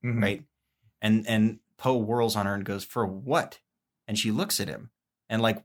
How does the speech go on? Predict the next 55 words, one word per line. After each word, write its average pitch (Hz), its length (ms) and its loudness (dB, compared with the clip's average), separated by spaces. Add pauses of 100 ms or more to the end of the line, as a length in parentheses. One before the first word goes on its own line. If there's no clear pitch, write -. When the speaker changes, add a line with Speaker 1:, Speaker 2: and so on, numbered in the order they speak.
Speaker 2:
lets 123 300 4
him 110 260 2
figure 90 280 -6
it 58 80 -10
out, - 260 -12
right? 104 160 0
Speaker 1:
Yeah. 107 100 6
Speaker 2:
Just 110 220 0
looks 139 320 0
at 156 80 4
him, 147 140 2
gives 143 220 0
him 139 140 2
a 139 40 0
second 135 340 -2
to 120 60 -4
be 110 60 -6
Speaker 1:
Just 175 140 6
Speaker 2:
the 233 60 8
Speaker 1:
like 196 120 4
a 190 40 8
Speaker 2:
leader, 151 120 6
Speaker 1:
little 165 140 6
Speaker 2:
and 147 60 6
Speaker 1:
nod, 135 240 8
like, 113 220 0 (640)
Speaker 2:
like, 107 240 -6 (120)
"Come 185 200 0
on, 104 180 2
man, 90 200 -6
you 95 100 -6
can 156 140 -6
do 160 120 -2
this." 82 240 -4
Speaker 1:
You 135 100 0
Speaker 2:
And - 80 10
then 196 120 10
Speaker 1:
know 143 40 6
Speaker 2:
Poe 120 180 8
Speaker 1:
this. 127 120 4
Speaker 2:
open-, 131 360 0 (100)
and 117 160 2
then 117 120 2
Poe's 127 320 2
eyes 120 320 4
widen 107 380 2
and 98 120 -4
he 98 60 -6
says, 95 380 -4 (640)
"How 123 160 -4
did 120 120 -4
he 92 80 -6
get 92 180 -10
in?" 110 240 -8 (840)
Right? 110 340 2